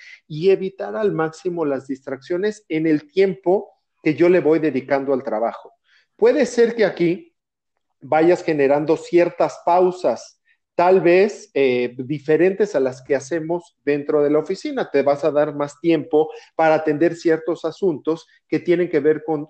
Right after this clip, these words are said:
con tu casa. Pero sí es bien importante evitar estas distracciones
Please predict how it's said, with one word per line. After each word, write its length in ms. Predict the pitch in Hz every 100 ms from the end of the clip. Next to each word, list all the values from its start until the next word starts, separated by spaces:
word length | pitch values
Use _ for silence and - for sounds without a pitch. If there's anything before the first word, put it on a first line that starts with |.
| _
con 200 | 143 120
tu 100 | 127
casa. 280 | 127 120 - _
Pero 180 | - 208
sí 140 | 202 247
es 80 |
bien 180 | 208 247
importante 720 | 247 - 156 160 147 131 143 -
evitar 600 | 170 190 - 226 226 233
estas 380 | 226 226 196
distracciones 800 | 160 143 143 135 - 160 208 254